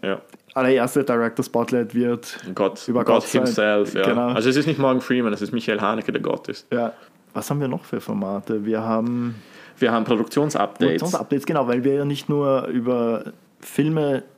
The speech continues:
Speaker 2: sprechen wollen, die es halt schon so gibt, sondern, äh, auch über unsere eigenen Sachen.
Speaker 1: Wir sind ja nicht nur Filmliebhaber, wir sind ja auch Filmschaffende.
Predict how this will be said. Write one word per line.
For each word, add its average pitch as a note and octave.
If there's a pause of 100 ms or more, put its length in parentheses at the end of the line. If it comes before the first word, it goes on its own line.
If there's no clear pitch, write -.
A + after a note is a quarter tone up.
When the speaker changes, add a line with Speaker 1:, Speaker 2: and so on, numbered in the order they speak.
(140)
Speaker 2:
sprechen B2
wollen, B2
die B2+
es A#2+
halt A#2+
schon A#2
so A2
gibt, G2+
sondern, A2+
äh, G#2+
auch G#2+
über A2+
unsere A2
eigenen C#3
Sachen. C#3
Speaker 1:
Wir G2+
sind G2+
ja G2+
nicht F#3+
nur -
Filmliebhaber, G2+
wir G2+
sind F#2+
ja F2+
auch F2+
Filmschaffende. F#2